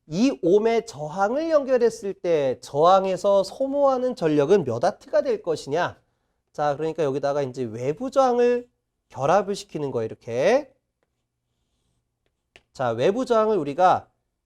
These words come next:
R이라고 하고요. 그리고 이제 우리가 건전지를 연결하다 보면 당연히 이곳에 전류가 들어가지겠죠? 그럼 이 전류에 대해서 I 곱하기 R 하게 되면 이 외부에 접속돼 있던 저항의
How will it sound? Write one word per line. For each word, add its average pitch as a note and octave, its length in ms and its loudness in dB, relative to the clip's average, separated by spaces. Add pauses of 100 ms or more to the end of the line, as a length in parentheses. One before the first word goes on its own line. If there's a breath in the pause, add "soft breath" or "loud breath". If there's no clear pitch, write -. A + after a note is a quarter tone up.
R이라고 E3+ 500 0
하고요. D#3 400 -2 (720)
그리고 E3+ 280 0
이제 D#3+ 580 4 (400)
우리가 D3 260 -2
건전지를 A#3+ 640 0
연결하다 E3 480 0
보면 D3 240 -2
당연히 C#3 340 -6
이곳에 B2+ 360 -8
전류가 C#3 560 -4
들어가지겠죠? C3+ 880 -2 (600)
그럼 C4+ 160 -2
이 C4+ 100 0
전류에 A3+ 500 4
대해서 C#3+ 340 0
I E3+ 260 4
곱하기 F#3+ 560 2
R D3 200 8
하게 G3 180 6
되면 D3 420 2 (440)
이 A#3 320 -2
외부에 F#3+ 680 0
접속돼 F#3 640 -4
있던 D#3 560 -2
저항의 D3+ 760 0